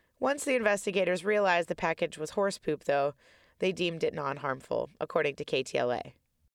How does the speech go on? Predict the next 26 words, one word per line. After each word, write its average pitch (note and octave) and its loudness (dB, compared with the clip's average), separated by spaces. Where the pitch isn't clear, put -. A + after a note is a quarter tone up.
Okay, A#3+ 2
Doctor G3 0
Hooligans, D#3+ 0
this G#3 0
story E3 2
is D#3 0
for G3 -4
you. C#3+ 0
The G#3+ -2
Thirteenth D#4+ -4
Doctor A3 2
made G#3 0
her A3+ 0
debut G3 0
on E3 0
the D#3+ 0
Christmas - -4
episode - 0
of D#3 -2
Doctor E3 0
Who D3 0
on D#3 -4
the D3 -12
B C#3+ -6
B D3+ -8
C, - -6